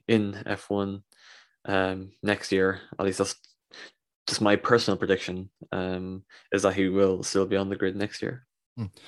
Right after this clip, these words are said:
Speaker 2: I certainly hope so, 'cause I think Valtteri has a lot to offer to a,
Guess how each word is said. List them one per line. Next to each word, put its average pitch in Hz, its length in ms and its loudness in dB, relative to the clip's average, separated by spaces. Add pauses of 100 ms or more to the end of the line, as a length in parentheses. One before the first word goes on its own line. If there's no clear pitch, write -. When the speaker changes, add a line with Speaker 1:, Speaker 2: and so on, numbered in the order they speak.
(160)
Speaker 2:
I 165 80 2
certainly 165 320 2
hope 117 200 4
so, 92 220 -4
'cause - 160 -10
I 123 60 4
think 120 220 0
Valtteri 120 380 2
has 104 200 -4
a 107 40 -2
lot 104 260 0
to - 120 -4
offer 98 440 -2
to 107 280 -2 (420)
a, 139 120 0